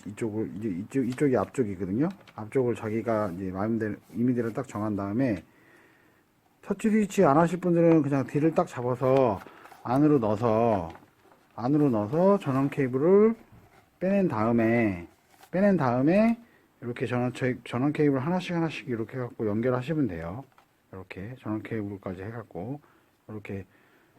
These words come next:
색깔별로 연락, 연결하셔도 되고,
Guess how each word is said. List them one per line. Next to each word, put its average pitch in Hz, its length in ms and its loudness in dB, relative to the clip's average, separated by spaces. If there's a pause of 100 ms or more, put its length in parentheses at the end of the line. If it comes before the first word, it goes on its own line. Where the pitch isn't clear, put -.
(280)
색깔별로 175 580 6
연락, 120 280 2 (480)
연결하셔도 135 680 0
되고, 185 600 6